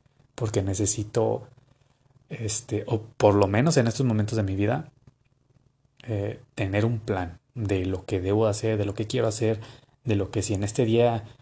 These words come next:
este, me toca limpiar el piso, este, eh, acomodar estos documentos, este,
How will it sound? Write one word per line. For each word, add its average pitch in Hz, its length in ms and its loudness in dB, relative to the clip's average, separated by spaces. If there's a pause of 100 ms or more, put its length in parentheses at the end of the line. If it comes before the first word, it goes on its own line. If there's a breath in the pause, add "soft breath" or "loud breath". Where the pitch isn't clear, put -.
(220)
este, 104 440 -4
me 98 100 -4
toca 101 1300 0
limpiar 104 360 0
el 104 80 -2
piso, 110 540 -2
este, 98 680 -4 (600)
eh, 101 280 -6
acomodar 107 420 0
estos 104 180 -2
documentos, 104 800 -2
este, 92 480 -8